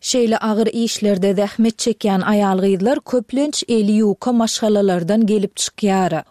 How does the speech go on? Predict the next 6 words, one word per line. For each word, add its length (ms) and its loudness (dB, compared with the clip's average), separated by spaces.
Olar 400 0
durmuş 360 0
kynçylyklaryna 960 -2
garşy 340 -2
göreşmeli 640 0
bolýarlar. 920 0